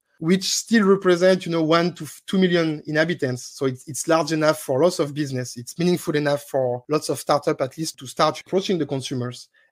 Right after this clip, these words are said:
And also this local approach sometimes help you to basically, like, build your proof of concept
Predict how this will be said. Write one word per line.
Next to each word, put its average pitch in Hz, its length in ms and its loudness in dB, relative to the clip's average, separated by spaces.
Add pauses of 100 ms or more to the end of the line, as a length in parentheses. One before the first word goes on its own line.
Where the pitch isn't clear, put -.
And 156 160 0
also 170 240 0
this 196 180 -2
local 190 220 2
approach 214 300 -2
sometimes 196 600 0 (200)
help 175 320 -4
you 196 140 -2
to 170 540 -4 (220)
basically, 160 440 0
like, 156 240 2
build 190 220 0
your 165 160 0
proof 196 300 -2
of 170 140 -6
concept 185 420 -2